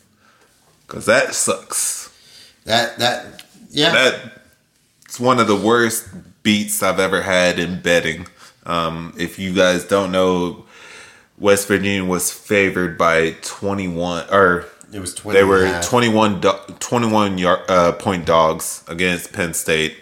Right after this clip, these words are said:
Speaker 1: It was already game over. Penn State was just kinda running out the clock inside the ten. And, uh, what was the score? Thirty-three fifteen.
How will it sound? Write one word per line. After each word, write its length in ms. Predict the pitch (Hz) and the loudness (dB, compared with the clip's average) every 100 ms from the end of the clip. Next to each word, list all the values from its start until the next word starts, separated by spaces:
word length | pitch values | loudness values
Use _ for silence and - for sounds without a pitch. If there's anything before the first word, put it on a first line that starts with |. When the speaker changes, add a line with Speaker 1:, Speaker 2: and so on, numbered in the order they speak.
| _ _ _ _ _ _ _ _ _ _ _ - - _ _ _ _ _ _ - | _ _ _ _ _ _ _ _ _ _ _ -20 -20 _ _ _ _ _ _ 0
Speaker 1:
It 60 | |
was 160 | 95 95 | 0 4
already 320 | 113 107 92 - _ _ - _ | 4 4 0 -8 _ _ -20 _
game 300 | 104 120 110 | -2 0 4
over. 560 | 95 95 90 92 90 90 - - - _ _ | 4 4 4 0 0 -6 -20 -20 -20 _ _
Penn 200 | - 107 | -8 -6
State 240 | 92 110 92 | -2 -2 0
was 160 | 92 | 0
just 200 | 104 90 | 0 -2
kinda 240 | - 95 85 | -2 -2 0
running 360 | 85 92 90 | 0 2 2
out 140 | 90 87 | 0 -2
the 60 | |
clock 640 | - - 85 82 80 - - _ _ _ - | -6 -4 2 2 2 -4 -16 _ _ _ -10
inside 500 | 92 85 - 92 85 | -6 -4 -2 0 0
the 100 | 85 | -2
ten. 680 | 82 - 90 85 85 85 85 _ - - - _ _ _ _ _ _ - - | -4 -4 0 0 0 -4 -10 _ -20 -20 -20 _ _ _ _ _ _ -20 -4
And, 420 | 87 87 87 85 | 0 2 0 0
uh, 720 | 82 85 82 80 80 80 85 | 0 2 2 2 0 0 -4
what 160 | 82 98 | 0 0
was 120 | 80 | 0
the 40 | 87 | -6
score? 280 | - 87 | -2 0
Thirty-three 580 | 80 98 95 92 98 95 | 2 2 2 0 -2 -2
fifteen. 680 | 90 95 90 95 87 85 | -2 -6 -4 -4 -4 -4